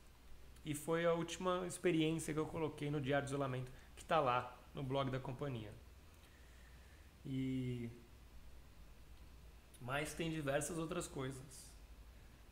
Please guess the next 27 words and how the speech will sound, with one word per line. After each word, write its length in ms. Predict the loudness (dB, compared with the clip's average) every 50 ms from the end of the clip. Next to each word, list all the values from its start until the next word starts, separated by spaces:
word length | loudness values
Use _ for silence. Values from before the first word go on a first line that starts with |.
| -14 -12 -10
Ah, 300 | -10 -8 -10 -10 -10 -10 -12 -12 -12 -12 -14 -16 -16 -18 -18 -16 -6 -2
quando, 440 | 0 2 2 2 2 2 2 2
né, 320 | 2 2 2 2 0 0 -2
quando 220 | -4 -2 0 0 2
a 60 | 2
gente 220 | 2 0 0 0
sabia 240 | 0 2 2 4 4
muito 340 | 4 2 0 0 0 -2 -4
pouco 380 | 0 4 4 4 4 2 0
da 120 | 0 0 0
pandemia 800 | 0 0 0 2 2 0 2 2 4 4 4 4 4 2 0 -2 -6 -8 -10 -10 -12 -10 -4 -2
e 80 | -2
toda 360 | -2 4 6 8 10 10 10 8
semana 720 | 8 6 6 6 6 8 8 6 6 6 6 6 4 2 -2 -4 -2
era 240 | 2 2 4 4 2
diferente, 640 | 2 0 0 2 2 2 4 2 2 0 -2 -4
toda 240 | -4 -2 0 0 2
semana 360 | 2 2 4 4 4 4 4
tinha 240 | 2 0 -2 0 0
uma 100 | 2 2
novidade, 440 | 2 2 2 2 2 2 2 2 0
toda 240 | 0 -2 0 0
semana 280 | 0 0 0 0 0 0
tinha 180 | -2 0 0 2
uma 80 | 2
nova 180 | 4 4 4 4
angústia, 680 | 2 2 0 2 2 2 2 2 0 -4 -4 -4